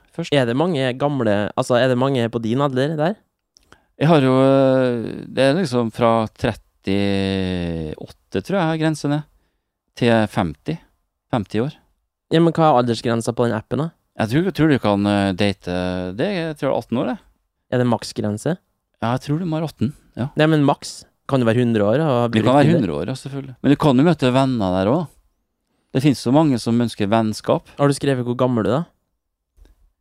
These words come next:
Speaker 1: Eh, ja, det har jo du egentlig vært med på.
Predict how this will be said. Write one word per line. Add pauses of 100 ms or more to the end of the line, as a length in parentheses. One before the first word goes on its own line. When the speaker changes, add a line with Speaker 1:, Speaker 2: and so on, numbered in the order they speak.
(380)
Speaker 1:
Eh,
ja, (440)
det
har
jo
du
egentlig (600)
vært
med
på.